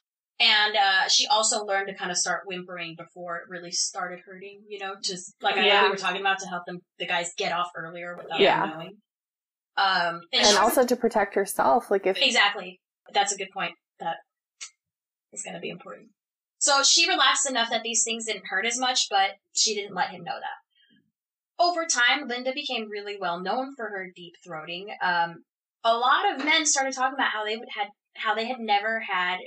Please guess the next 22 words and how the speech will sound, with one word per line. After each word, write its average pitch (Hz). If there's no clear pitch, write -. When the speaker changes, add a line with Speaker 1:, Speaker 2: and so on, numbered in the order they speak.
Speaker 1:
anybody 190
do 175
that 196
to 233
them 233
before, 233
and 185
they 180
would 180
tell 170
all 165
their -
buddies 247
about 165
it, 170
and 185
that 180
made 269
Chuck 285
really 240
happy. 190
Like, 202